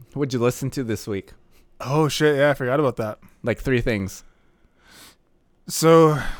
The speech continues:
Speaker 2: three things I listened to this week that were not on the docket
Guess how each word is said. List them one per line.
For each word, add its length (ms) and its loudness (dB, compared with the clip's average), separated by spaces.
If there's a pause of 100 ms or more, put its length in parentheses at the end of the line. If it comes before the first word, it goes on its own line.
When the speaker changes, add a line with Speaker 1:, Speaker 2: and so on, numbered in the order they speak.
Speaker 2:
three 160 4
things 260 2
I 100 6
listened 340 2
to 100 0
this 180 0
week 160 0
that 200 0
were 140 -4
not 760 -6 (840)
on 220 -2
the 100 0
docket 500 2